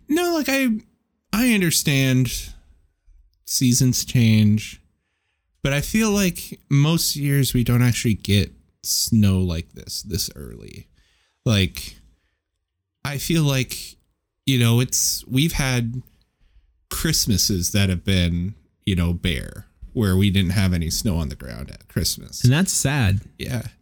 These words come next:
Speaker 2: That's
Speaker 1: It's, you know, it's, I, you know, I, I think it'd be great to have snow on Christmas and
Speaker 2: And
Speaker 1: just be done.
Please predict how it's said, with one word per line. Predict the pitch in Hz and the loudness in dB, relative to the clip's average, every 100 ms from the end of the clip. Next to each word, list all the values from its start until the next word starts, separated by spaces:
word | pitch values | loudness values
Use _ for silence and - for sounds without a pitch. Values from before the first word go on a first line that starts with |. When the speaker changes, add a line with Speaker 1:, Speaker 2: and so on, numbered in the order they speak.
| _ | _
Speaker 2:
That's | 127 | 0
Speaker 1:
It's, | 170 170 - - | 0 0 -2 -2
you | 185 185 | 0 0
know, | 185 | 0
it's, | 196 - - - _ _ _ _ - | 0 -2 -2 -8 _ _ _ _ -8
I, | 139 143 143 | -6 -4 -4
you | - 139 | -2 0
know, | 90 82 - - | 0 -2 -6 -4
I, | 123 127 - - _ _ _ | -2 -2 -4 -12 _ _ _
I | 139 | 0
think | 139 156 | 2 2
it'd | 131 | 2
be | 113 | 2
great | 131 135 | 0 -2
to | 135 | -2
have | 117 113 | -2 -2
snow | - 127 123 120 | 0 0 2 2
on | 107 | 0
Christmas | - 131 - 151 151 - - - _ _ _ _ _ - | 0 -4 -2 -2 -2 -4 -10 -18 _ _ _ _ _ 2
and | 107 | 4
Speaker 2:
And | 131 | 6
Speaker 1:
just | 98 - | 4 4
be | |
done. | 101 113 85 82 | 0 0 0 -2